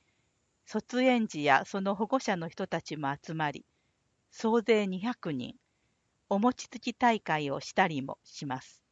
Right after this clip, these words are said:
保育園時代は、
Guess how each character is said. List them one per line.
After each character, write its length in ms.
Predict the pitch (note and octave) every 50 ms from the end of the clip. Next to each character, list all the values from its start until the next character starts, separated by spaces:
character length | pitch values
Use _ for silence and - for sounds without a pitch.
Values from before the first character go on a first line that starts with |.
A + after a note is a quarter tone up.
| _ _ _ _ _ _ _ _ _ _ _ _ _ _ _ _ _ _ _ _ _ _ _ _ _ -
保 160 | - B3 C4
育 240 | C4+ C4 - - C4+
園 260 | C4 B3+ B3 A#3+ A3+
時 140 | - A#3+ G#3
代 280 | G#3 F3+ E3 D3+ C#3 C#3+
は、 220 | C#3+ C3+ - -